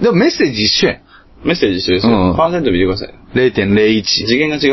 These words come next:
Speaker 2: うんですよ。
Speaker 1: いやいやいや。まあ、割と来てるで、俺も。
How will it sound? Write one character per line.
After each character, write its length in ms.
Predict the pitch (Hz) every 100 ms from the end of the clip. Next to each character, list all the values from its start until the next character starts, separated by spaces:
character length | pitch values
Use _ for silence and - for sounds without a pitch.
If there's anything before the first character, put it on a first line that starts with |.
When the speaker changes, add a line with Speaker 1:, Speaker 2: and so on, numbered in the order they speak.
| 135
Speaker 2:
う 40 |
ん 40 |
で 80 | -
す 100 | -
よ。 60 | 131
Speaker 1:
い 20 |
や 120 | 180
い 20 |
や 220 | - - -
い 20 |
や。 40 | 147 - - - - - - - _ _ -
ま 80 |
あ、 60 | 110
割 380 | 147 294 330 -
と 180 | - 311
来 140 | -
て 120 | 320
る 140 | 311 269
で、 100 | 208
俺 240 | 208 214
も。 160 | 190